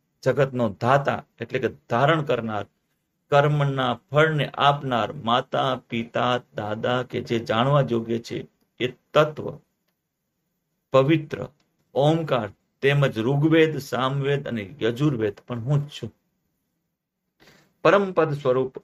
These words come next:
પરમ ગતિ, ભરણ પોષણ કરનાર, સૌનો સ્વામી, શુભ અશુભ જોનાર, સૌનું રહેઠાણ, શરણ લેવા યોગ્ય, પ્રત્યુપકાર ઈચ્છા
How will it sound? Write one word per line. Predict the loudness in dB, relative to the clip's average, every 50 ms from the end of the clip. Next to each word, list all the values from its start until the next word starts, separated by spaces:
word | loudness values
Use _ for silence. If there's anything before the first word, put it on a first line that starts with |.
| _ _
પરમ | 0 2 2 2 0 2
ગતિ, | 0 0 0 0 -4 -6 -6 -6 -10 -12 _ _ _ _ _ _ _ _ _ _ 2
ભરણ | 4 4 4 4 2
પોષણ | 0 -2 -2 -2 -2 -4 -6 -4
કરનાર, | -4 -4 -4 -2 -2 -4 -4 -4 -6
સૌનો | -10 -4 0 2 2 4 4 2 2 0 0
સ્વામી, | -2 -4 0 2 2 4 4 4 2 2 0 -4 -6 _ _ _ _ _ _ _ _ _ _ _ _
શુભ | 4 4 4 4 0
અશુભ | -2 -2 -2 -2 -2 -4 -4 -4
જોનાર, | -2 0 2 2 4 4 2 2 2 0 -4 _ _ -8
સૌનું | -2 0 0 0 0 -2 -2 -4 -4 -6
રહેઠાણ, | -10 -12 -14 -8 -2 0 0 0 0 -2 -6 -12 -18 _ _ _ _ _ _ _ _ _ _ _ _ _
શરણ | -4 2 4 6 6 6 4 4 4
લેવા | 4 4 6 6 4
યોગ્ય, | 4 4 4 4 4 2 0 0 0 0 0 -2 -8 _ _
પ્રત્યુપકાર | -4 -4 -2 -4 -6 -8 -8 _ _ _ -4 -2 0 0 2 2 0 -2 -2
ઈચ્છા | -8 -10 -10 _ -6 0 2 2 2 2